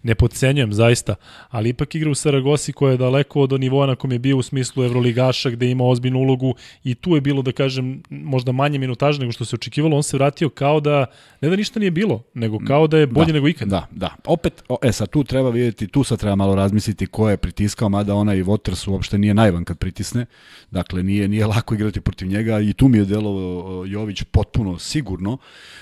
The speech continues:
Speaker 2: Ono što lepo ide, to je što je njegova zamisao da njegovi poeni nisu bitni i on je to pokazao. Dakle, od onih jedanaest asistencija mogao je sam negde da uputi ka košu četiri šuta, nikomu ne bi zamerio, ali prosto uživa u tome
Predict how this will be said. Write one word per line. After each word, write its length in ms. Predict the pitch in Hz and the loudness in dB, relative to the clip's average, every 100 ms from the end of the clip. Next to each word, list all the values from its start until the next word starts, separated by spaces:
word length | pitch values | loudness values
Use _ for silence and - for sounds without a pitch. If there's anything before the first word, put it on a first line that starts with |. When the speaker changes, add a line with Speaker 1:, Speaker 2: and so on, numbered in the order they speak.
| - - | -12 -2
Speaker 2:
Ono 220 | 110 131 | 2 2
što 160 | - | 2
lepo 280 | 113 131 - | 2 4 4
ide, 260 | 120 139 123 | 2 2 0
to 220 | - 127 | 0 0
je 60 | 123 | 0
što 140 | - | 0
je 60 | 107 | 0
njegova 280 | 113 110 98 | 2 2 2
zamisao 480 | 104 104 98 101 | 2 0 0 -2
da 80 | 95 | 0
njegovi 240 | 95 95 92 | 0 0 -2
poeni 280 | 92 90 | -2 -2
nisu 240 | 85 85 90 | -2 -6 -8
bitni 340 | 80 - - | -12 -14 -16
i 120 | - 101 | -8 -4
on 100 | 101 | -4
je 60 | |
to 120 | 95 | -4
pokazao. 460 | 95 - 90 82 82 | -8 -6 -6 -6 -8
Dakle, 280 | 82 - 92 | -10 -8 -4
od 80 | 104 | 0
onih 300 | 123 120 - | 2 0 -2
jedanaest 360 | 107 123 120 | 0 0 0
asistencija 520 | 113 - - 120 - 110 | -2 -4 -2 -2 0 0
mogao 180 | 117 | 2
je 60 | 113 | 0
sam 260 | - 123 92 | 2 0 0
negde 220 | 92 92 | -2 -4
da 120 | 95 | -6
uputi 380 | 92 98 101 98 | -6 -8 -8 -6
ka 120 | 98 | -8
košu 300 | - 104 - | -4 -4 -4
četiri 340 | - 101 95 90 | -4 -2 -2 -2
šuta, 280 | 110 - | -2 0
nikomu 280 | 107 107 107 | -2 0 0
ne 100 | 110 | 0
bi 100 | 104 | 0
zamerio, 420 | 98 107 127 120 | 2 4 4 4
ali 180 | 104 113 | 2 2
prosto 400 | - 104 104 110 | 2 0 0 0
uživa 280 | 101 110 101 | 2 4 4
u 80 | 90 | 2
tome 280 | 113 139 | 4 4